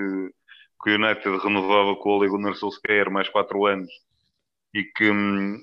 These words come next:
que iria fazer o, um forte investimento no plantel, eh, pelo menos quatro contratações de peso, co-, sendo que o, o Jadon Sancho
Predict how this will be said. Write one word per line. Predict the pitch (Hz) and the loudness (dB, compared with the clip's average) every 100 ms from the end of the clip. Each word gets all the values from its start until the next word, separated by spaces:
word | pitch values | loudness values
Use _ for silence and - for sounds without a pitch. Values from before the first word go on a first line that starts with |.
| - | -6
que | 107 | -2
iria | 101 101 | 0 0
fazer | - 104 104 98 | 0 2 2 2
o, | 98 101 107 92 | 0 -6 -10 -12
um | 117 113 | -10 -8
forte | - 117 - 104 | 2 2 2 -4
investimento | 92 - 107 104 98 | -4 -4 -2 -2 -4
no | 104 - | -10 0
plantel, | 104 101 127 147 - _ _ _ _ _ _ | 0 2 0 0 -4 _ _ _ _ _ _
eh, | 101 101 101 95 | 0 2 2 0
pelo | 113 107 | -2 0
menos | 110 104 - - | 0 0 -4 0
quatro | 110 - - | -2 -2 -4
contratações | 104 101 101 98 - 107 101 | -4 -2 -4 -4 -2 -2 -2
de | - - | -4 0
peso, | 117 120 120 - | 2 2 -4 -16
co-, | - 101 104 95 | -10 -8 -8 -6
sendo | - 104 98 | -4 -4 -8
que | - | -6
o, | 101 98 98 107 | -4 -4 -4 -4
o | 98 | 2
Jadon | 110 101 104 | 2 2 -2
Sancho | - 113 104 - - | 0 0 2 2 0